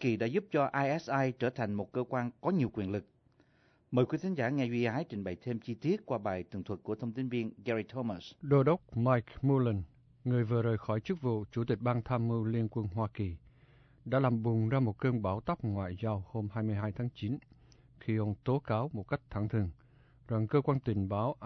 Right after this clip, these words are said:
Speaker 2: I S I của Pakistan hỗ trợ cho những vụ tấn công của các phần tử hiếu chiến nhắm vào các cơ sở của Mỹ ở Afghanistan. Đô đốc Mullen nói rằng Pakistan và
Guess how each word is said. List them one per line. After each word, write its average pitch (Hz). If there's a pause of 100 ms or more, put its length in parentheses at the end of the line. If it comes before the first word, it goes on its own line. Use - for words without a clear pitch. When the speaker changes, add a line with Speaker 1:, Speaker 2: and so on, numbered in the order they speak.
(140)
Speaker 2:
I 135
S -
I 107
của 101
Pakistan 107 (320)
hỗ 123
trợ 107
cho 110
những 107
vụ 98
tấn 131
công 120
của 107
các -
phần 95
tử 92
hiếu 107
chiến 123 (400)
nhắm 117
vào 110
các -
cơ 117 (100)
sở 104
của -
Mỹ 98
ở 95
Afghanistan. 98 (1200)
Đô 127
đốc 147
Mullen 117
nói 123
rằng 110
Pakistan 131
và 98